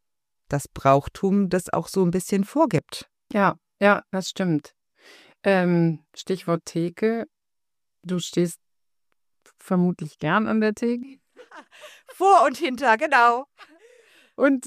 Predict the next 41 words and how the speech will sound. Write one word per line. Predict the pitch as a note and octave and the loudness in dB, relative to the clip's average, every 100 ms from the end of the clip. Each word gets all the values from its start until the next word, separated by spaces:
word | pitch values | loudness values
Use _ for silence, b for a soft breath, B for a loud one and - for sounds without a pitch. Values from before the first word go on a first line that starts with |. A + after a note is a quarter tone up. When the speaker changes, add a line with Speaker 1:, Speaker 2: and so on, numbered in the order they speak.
| - | -4
Speaker 2:
äh, | A#3+ B3+ A#3 | 0 2 2
ich | B3 A#3 | -2 -2
hab | C4 A3+ - | -2 -2 -6
gelesen, | B3 A3 A3 B3+ B3 A#3+ A#3+ A#3 - - | -6 -4 -2 -2 0 0 0 0 -6 -16
Sparklub. | - - G#3 G#3 - - G3 E3+ - _ _ _ _ _ | -14 0 2 4 2 -4 -4 -4 -8 _ _ _ _ _
Was | A3+ A3+ B3 C#4+ | -8 -2 -2 -4
Speaker 1:
Ja. | - C4+ | -4 -2
Speaker 2:
bedeutet | G#3+ G#3+ G3+ G3 F#3 F3 | 2 2 2 0 -2 0
das? | F3+ F#3 - | 0 -2 -8
Also, | - F#3+ G3+ | -6 -6 -6
du | G3 G#3 F#3+ | -8 -8 -6
bist | A3+ A3+ - | -4 -2 -2
offensichtlich, | A3 A#3+ G#3+ A3 A#3 A3+ | 0 0 -2 -4 -4 -6
du | G#3+ | -8
bist | G3+ G#3 | -10 -4
ja | G3 | -4
Kassiererin. | F#3 F#3 - G#3 A3 A#3 C4 C4+ - | -2 -4 -4 -4 -4 -2 0 0 -2
Ich | G3+ | -4
hab | A3 G3+ | -6 -4
mir | G3 | -4
überlegt, | F#3+ G3 F#3+ G#3+ - | -4 -2 -2 -4 -8
du, | F#3+ - - | -10 -12 -14
äh, | - | -12
kannst | - G#3+ G#3 | -8 -6 -4
wahrscheinlich | G3 F#3+ F#3+ G3 F#3+ | -4 -2 -2 -2 -2
gut | G3+ G3 | -6 -6
mit | F#3 - | -8 -6
Zahlen, | F#3+ F3+ G3 A#3 A#3+ - | -2 0 0 -2 -6 -2
aber, | F#3+ F#3+ F#3+ F#3 - | -2 2 2 0 -2
Speaker 1:
Ich | |
Speaker 2:
ähm, | F3+ F#3 F#3 | -4 -2 2
Speaker 1:
hoffe, | G3+ - F3 | 0 2 -2
ja. | E3+ F#3 D#4 - | 2 2 2 2
<laughs> | A4+ - F4 | 4 4 4
Es | - | 2
Speaker 2:
äh, | |
Speaker 1:
hat | A#3+ | 0
sich | C4+ A3+ | -2 -2
noch | A3+ | 0
keiner | B3 G#3 G3 | 2 0 0
beschwert. | G#3+ - G3 G3 | -4 -4 0 0